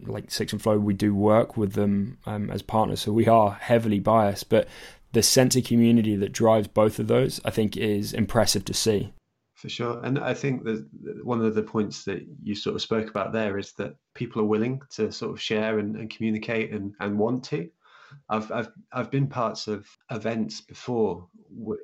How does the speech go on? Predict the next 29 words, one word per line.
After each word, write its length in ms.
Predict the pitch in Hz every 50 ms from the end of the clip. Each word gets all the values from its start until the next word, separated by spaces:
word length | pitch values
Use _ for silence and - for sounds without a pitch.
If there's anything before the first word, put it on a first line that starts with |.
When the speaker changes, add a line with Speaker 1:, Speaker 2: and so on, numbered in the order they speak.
| -
Speaker 2:
uh, 160 | 104 107 104 95
run 280 | 92 110 127 131 123 117
by 200 | 107 95 92 90
corporates 560 | - - 120 117 110 - - 95 87 - -
who 80 | -
have 120 | 101 98 98
done 280 | - 120 110 107 107 -
exactly 560 | - 110 104 - 120 110 - - - 113 107
the 100 | 101 98
same 320 | 95 - - 95 90 90
stuff. 540 | 87 - - - 123 90 - - - - _ _ -
They've 120 | 107 107
provided 600 | 107 - 107 110 123 127 143 131 104 101 92 - - _ _ _ _
all 260 | - 156 139 131 127
of 120 | 117 110 -
the 80 | -
same 260 | 110 - 107 104 101
stuff 320 | 98 - - 107 82 - -
which 180 | - - -
you've 140 | - 107 98
just 220 | - - - - -
listed, 420 | 113 107 - - - - - - _ _ _ _ _ _ _ _ _
but 340 | - 113 104 98 - - - _ _ _
there's 160 | - 117 110
still 260 | - - - 131 123 110
that 140 | 104 101 -
sense 300 | - - 110 104 101 -
of 80 | 107
competition. 720 | - - - 92 87 - - - 117 - - - - -